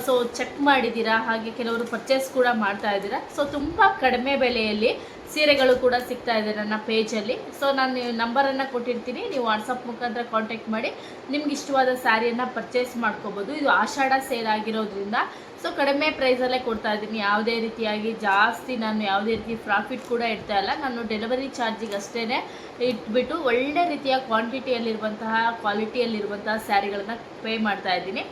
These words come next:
So, ಯಾರಿಗಾದ್ರು ಇಂಟ್ರೆಸ್ಟ್ ಇದ್ರೆ ಡೆಫಿನೆಟ್ಲಿ ಆಗಿ ಕೆಳಗಡೆ ಕಾಣ್ತಿರುವಂತಹ ನಂಬರ್ಗೆ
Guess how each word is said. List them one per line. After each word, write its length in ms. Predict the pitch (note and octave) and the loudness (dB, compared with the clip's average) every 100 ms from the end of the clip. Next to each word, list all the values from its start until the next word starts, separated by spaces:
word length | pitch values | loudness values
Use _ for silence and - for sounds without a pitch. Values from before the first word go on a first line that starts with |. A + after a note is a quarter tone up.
| - - - - | -14 -16 -8 0
So, 120 | D4 | 4
ಯಾರಿಗಾದ್ರು 460 | A#3+ A3+ B3+ C4 B3+ | 6 4 4 4 2
ಇಂಟ್ರೆಸ್ಟ್ 400 | G#3+ A#3 A3+ A#3 | -2 -4 -8 -6
ಇದ್ರೆ 480 | B3+ A4 - - - G#3+ | -4 -6 -6 -14 -10 0
ಡೆಫಿನೆಟ್ಲಿ 580 | A#3+ A#3+ - D4+ D4+ D4+ | 2 0 -2 -4 -2 -2
ಆಗಿ 180 | C#4 C#4+ | -2 -2
ಕೆಳಗಡೆ 320 | B3 A#3 A#3+ | -2 -2 -2
ಕಾಣ್ತಿರುವಂತಹ 760 | A#3 G#3+ A3+ A3 A3 A3 A3 | -2 -4 -4 -6 -4 -4 -2
ನಂಬರ್ಗೆ 480 | A3 G#3 G#3 G#3 A#3 | -2 -2 -4 -4 -4